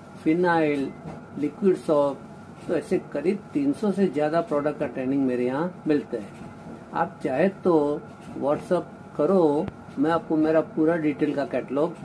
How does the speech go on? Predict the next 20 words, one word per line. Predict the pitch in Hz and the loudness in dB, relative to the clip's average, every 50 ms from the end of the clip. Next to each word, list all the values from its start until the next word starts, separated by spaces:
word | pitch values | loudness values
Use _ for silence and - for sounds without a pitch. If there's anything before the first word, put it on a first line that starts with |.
| - - - | -14 -2 4
भेज | - 160 156 139 120 | 6 8 8 8 6
देता | 113 127 110 - 113 | 2 0 0 -2 -4
हूँ। | 110 107 98 - - - - - - - - - - - - - | -8 -8 -8 -10 -14 -18 -18 -18 -18 -18 -18 -18 -18 -12 -8 -4
और | 185 165 160 | -2 0 0
यदि | 156 156 156 202 214 | 0 0 2 0 0
कोई | 196 196 190 180 | 2 2 4 4
आपका | 165 165 165 - 180 160 | 4 2 0 0 -4 -4
friend | 156 - - 151 147 151 160 160 | -2 0 0 2 4 4 4 4
को | 160 | 4
कुछ | 156 156 - 156 | 2 2 0 0
business | 139 123 131 127 123 131 143 143 110 - | 0 0 -2 0 2 2 0 0 0 -2
शुरू | - 127 117 131 135 - - | -4 -2 -2 -2 -2 -4 -4
करना | 139 120 131 170 202 | -2 0 2 2 2
रहेगा, | 185 165 151 139 123 127 127 120 123 131 131 - - - - - - - - - - | 4 2 2 2 2 2 2 2 0 -2 -6 -8 -14 -18 -18 -18 -18 -20 -10 -4 -2
चाहे | 131 135 143 | 0 0 2
आपका | 143 135 135 - - 135 127 | 2 0 0 0 -2 -4 -4
friends | - - - 143 147 160 160 135 - - | -4 -4 0 2 4 4 4 2 2 0
हो, | 147 139 139 139 | 0 0 0 0
relative | 127 120 120 135 156 165 156 156 143 131 | 0 0 2 2 2 2 2 2 2 2
हो, | 117 127 131 135 139 139 | 4 2 2 2 0 -2